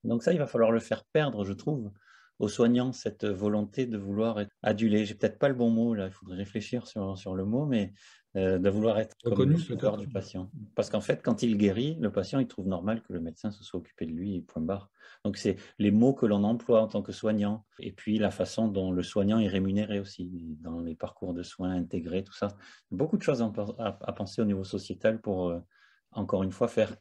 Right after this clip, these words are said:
Speaker 1: émerger l'empathie, parce que les conditions s'y seront prêtées.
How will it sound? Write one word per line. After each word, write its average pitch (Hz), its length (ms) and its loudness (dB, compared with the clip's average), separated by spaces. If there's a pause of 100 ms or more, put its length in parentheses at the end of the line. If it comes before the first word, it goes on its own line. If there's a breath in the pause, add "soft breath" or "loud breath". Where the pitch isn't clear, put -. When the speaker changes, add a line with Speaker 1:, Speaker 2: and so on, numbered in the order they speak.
Speaker 1:
émerger 139 680 0
l'empathie, 120 600 0 (400 soft breath)
parce - 260 -2
que - 120 -4
les 120 180 -2
conditions 113 420 -2
s'y 120 140 -6
seront 101 320 -4
prêtées. 101 400 -10